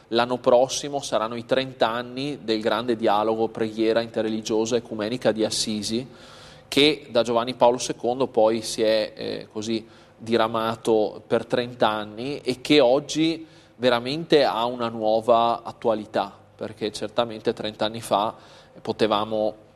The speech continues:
vivere in un mondo che vedeva quasi la caduta del muro, quindi c'erano tante speranze. Oggi questa speranza viene rilanciata proprio con un evento comune.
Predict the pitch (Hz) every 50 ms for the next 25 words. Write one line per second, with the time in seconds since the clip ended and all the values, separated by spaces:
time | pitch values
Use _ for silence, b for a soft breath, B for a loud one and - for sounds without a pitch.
0 | _ _ - - 113 107 127 127 123 135 135 131 127 117 117 113 113 107 107 120
1 | 127 127 117 - 117 107 110 110 110 107 110 107 - - 110 107 110 110 - 117
2 | - 104 - 120 107 110 113 110 - 117 113 113 113 117 113 110 107 110 120 123
3 | 117 120 - 113 113 110 - - 131 120 123 127 120 - 120 117 120 120 - 123
4 | - - - 123 117 113 110 104 104 107 - - 139 139 135 147 - - - 160
5 | 170 170 170 B B B 175 B B 131 127 - 143 131 - - 156 139 123 127
6 | 127 - 160 139 127 131 131 139 131 139 147 156 170 165 - 131 120 127 - -
7 | 120 - 117 120 - 165 156 - 143 127 120 117 110 117 117 120 120 127 117 -
8 | 117 107 104 95 95 104 101 101 104 - - -